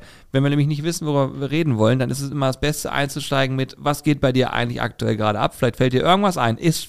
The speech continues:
völlig egal was. Und daraus lassen wir dann diesen Podcast eskalieren.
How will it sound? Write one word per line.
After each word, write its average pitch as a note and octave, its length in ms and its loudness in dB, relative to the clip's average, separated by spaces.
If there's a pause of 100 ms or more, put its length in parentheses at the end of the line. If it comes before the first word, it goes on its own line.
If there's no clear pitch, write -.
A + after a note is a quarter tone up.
völlig E4+ 220 4
egal F3 320 2
was. D#3 320 -2 (340)
Und C3 140 0
daraus C#3 240 4
lassen C3+ 200 2
wir C3 40 0
dann B2+ 100 0
diesen A#2+ 180 2
Podcast A2+ 340 -2
eskalieren. G2+ 500 -4